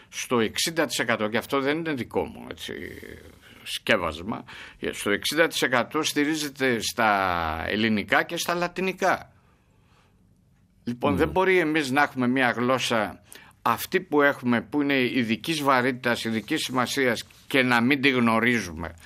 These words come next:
Speaker 1: να μην μπορούμε να την μιλήσουμε. Ε, επαναλαμβάνω, όσο τελικά απομακρυνόμαστε από τη γλώσσα μας, τόσο πιο δύσκολα μπορούμε να σκεφτούμε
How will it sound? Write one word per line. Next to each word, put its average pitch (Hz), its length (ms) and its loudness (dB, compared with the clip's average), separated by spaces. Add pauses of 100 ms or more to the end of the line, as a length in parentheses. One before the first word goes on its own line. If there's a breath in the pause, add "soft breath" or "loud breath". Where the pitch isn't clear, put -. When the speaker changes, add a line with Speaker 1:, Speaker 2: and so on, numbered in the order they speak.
(100)
Speaker 1:
να 113 140 2
μην 135 200 0
μπορούμε 127 420 2
να 104 180 -2
την 101 440 -6
μιλήσουμε. 107 800 -2 (460 loud breath)
Ε, 110 880 2 (340 soft breath)
επαναλαμβάνω, 113 800 2 (260 loud breath)
όσο 143 500 0
τελικά 123 480 2
απομακρυνόμαστε 110 1300 0
από 104 460 0
τη - 200 -6
γλώσσα 110 720 0
μας, 160 380 -4 (420 loud breath)
τόσο 147 360 2
πιο 143 280 2
δύσκολα 143 760 0
μπορούμε 127 680 0
να 123 240 0
σκεφτούμε 117 800 -4